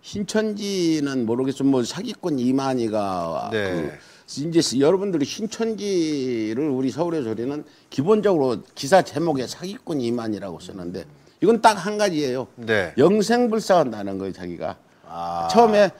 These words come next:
Speaker 1: 영생불사한다 해가지고
Speaker 2: 네.
Speaker 1: 교인들을 모으고 그러더니 지난번 구속되니까 죽을 날도 얼마 안 남았는데 뭐 선처해달라고 얘기했잖아요.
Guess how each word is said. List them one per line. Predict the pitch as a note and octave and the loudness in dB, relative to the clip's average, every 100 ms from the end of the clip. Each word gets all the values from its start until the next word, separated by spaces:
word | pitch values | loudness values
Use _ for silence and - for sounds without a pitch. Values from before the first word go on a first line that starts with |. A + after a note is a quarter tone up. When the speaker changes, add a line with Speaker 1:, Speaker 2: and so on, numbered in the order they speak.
| _ - | _ 4
Speaker 1:
영생불사한다 | E3 G3+ G#3 G#3 F3 D#3 D3+ D3 C3 | 4 4 2 0 0 -2 0 0 0
해가지고 | A#2+ A2 G2+ F#2 A2+ | -4 -2 -4 -4 -2
Speaker 2:
네. | A#2 G#2+ | 0 0
Speaker 1:
교인들을 | G2 C#3+ C3 A2+ G#2 | 0 0 0 -2 -4
모으고 | F#2 G2 E2+ F2+ - G#2 - _ - | -4 -4 -6 -8 -12 -16 -20 _ 0
그러더니 | E3+ G3 F3+ D3+ C#3 | 4 4 4 2 0
지난번 | A2+ C3+ C#3+ A#2 G#2 | 0 -2 0 0 -2
구속되니까 | - - C3 C#3 A#2 G#2 F#2 F2+ | -6 -8 -4 -2 -2 -4 -6 -8
죽을 | F2 A#2+ D#3 | -4 -2 2
날도 | D3 G#2+ | 2 2
얼마 | G2 G#2 | -4 -4
안 | G2+ A2 | -6 -8
남았는데 | B2 A#2+ G#2+ F2 D#2 | -8 -6 -6 -8 -10
뭐 | D#2+ D#2+ D#2 | -12 -10 -12
선처해달라고 | C#2+ D3 D3 C#3 B2+ A2 F#2 E2+ D2+ | -10 -12 -10 -10 -10 -10 -12 -12 -12
얘기했잖아요. | D#2+ D#2+ D#2 - - B1 | -10 -10 -12 -18 -18 -20